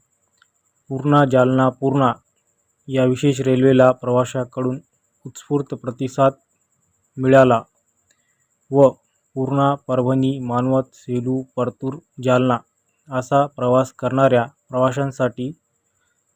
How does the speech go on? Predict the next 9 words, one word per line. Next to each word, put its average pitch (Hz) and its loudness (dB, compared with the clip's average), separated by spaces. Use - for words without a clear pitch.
सोयीची 147 2
ठरत 139 0
असल्यामुळे 139 2
याकडे 135 2
लक्ष 131 -4
केंद्रित 131 -4
करत 135 -2
नांदेड 131 -2
विभागाने 131 2